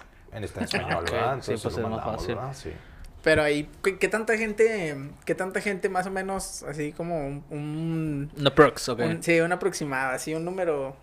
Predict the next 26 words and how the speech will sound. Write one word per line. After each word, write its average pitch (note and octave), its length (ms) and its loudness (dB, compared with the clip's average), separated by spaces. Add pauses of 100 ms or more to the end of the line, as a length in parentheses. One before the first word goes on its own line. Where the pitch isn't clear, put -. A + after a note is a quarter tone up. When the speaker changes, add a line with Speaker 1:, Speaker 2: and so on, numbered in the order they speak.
(140)
Speaker 3:
al C#3 180 0
azar, C3 420 0
bueno, E3 200 4
no D#3 80 -2
al D3+ 100 0
azar, D3+ 280 0
pero A2+ 380 -6
aproximado, C3+ 640 -6
de C#3+ 640 6
gente D3+ 320 4
de D#3+ 80 10
aquí D3+ 240 4
mismo D#3+ 300 -2
de D#3 80 -2
México D3 360 -4
viene C3 300 -6
a G#2 220 -8
hacerse A#2+ 440 -12
cirugía? - 400 -14 (640)
Speaker 1:
Eh, D3 320 8
obviamente, C#4+ 760 8
fíjate G#3 400 6
que, C#3+ 720 6
este A2+ 720 4
Speaker 3:
¿Es - 80 6
bajo? F#3 320 4